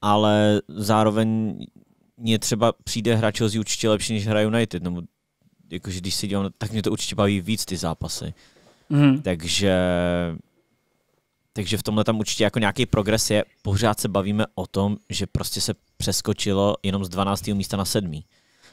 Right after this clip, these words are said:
Speaker 1: Jo, to není jakože žádnej něco ke slavení nebo něco k tomu, že by mělo být něco jakože top, ale, ale je samozřejmě lepší být sedmý než dvanáctý, že jo.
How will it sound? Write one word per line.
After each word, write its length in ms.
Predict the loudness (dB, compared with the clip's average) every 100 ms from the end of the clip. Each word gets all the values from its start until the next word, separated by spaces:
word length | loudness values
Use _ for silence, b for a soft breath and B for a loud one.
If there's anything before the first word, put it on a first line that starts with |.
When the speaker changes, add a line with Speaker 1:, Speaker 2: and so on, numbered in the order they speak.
| _
Speaker 1:
Jo, 180 | 0 0 0
to 60 |
není 200 | -2 0
jakože 360 | 0 -2 -4 -2
žádnej 480 | 0 0 0 0 0
něco 360 | -2 -4 -6 -8
ke 100 | -6
slavení 500 | -4 0 0 0 -2
nebo 200 | -2 -2
něco 260 | -2 -2 -4
k 60 | -6
tomu, 180 | -6
že 100 | -4
by 100 | -4
mělo 220 | -2 -2 -4
být 200 | -6 -6
něco 240 | -6 -4
jakože 320 | -4 -4 -4 0
top, 300 | 2 2 2
ale, 400 | 2 4 4 2 b b b b b b b b _ _
ale 160 | 4 4
je 60 |
samozřejmě 320 | 2 0 0 0
lepší 240 | 0 0
být 160 | 0 0
sedmý 260 | 0 2
než 120 | 0 2
dvanáctý, 540 | 2 2 0 -2 -4
že 120 | -2
jo. 160 | -6